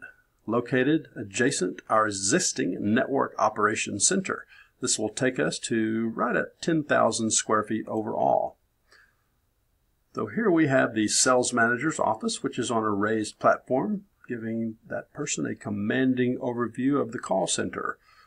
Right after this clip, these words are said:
The call center will be staffed by appointment setters. Initially, we'll build six stations in this room, but we do have the option to add three more at the top row.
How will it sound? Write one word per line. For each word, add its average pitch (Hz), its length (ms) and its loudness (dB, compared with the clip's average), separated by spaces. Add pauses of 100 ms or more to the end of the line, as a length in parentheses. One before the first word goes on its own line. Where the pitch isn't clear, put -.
(140)
The - 80 -10
call 156 200 6
center 165 400 2
will 110 280 -2
be 104 200 -2
staffed - 640 -2
by 98 220 -2
appointment - 520 -4
setters. - 420 -2 (580)
Initially, 139 640 0 (100)
we'll 101 240 -4
build 98 400 0
six - 480 0
stations 123 560 0
in 113 160 -2
this 110 240 -4
room, 147 260 0
but 139 160 -4
we 127 120 -2
do 160 180 2
have 139 240 0
the 135 160 2
option 123 460 0
to 120 260 -6
add 101 340 -2 (120)
three 107 240 0
more 92 260 -2
at - 140 -10
the - 100 -20
top - 320 0
row. 151 280 4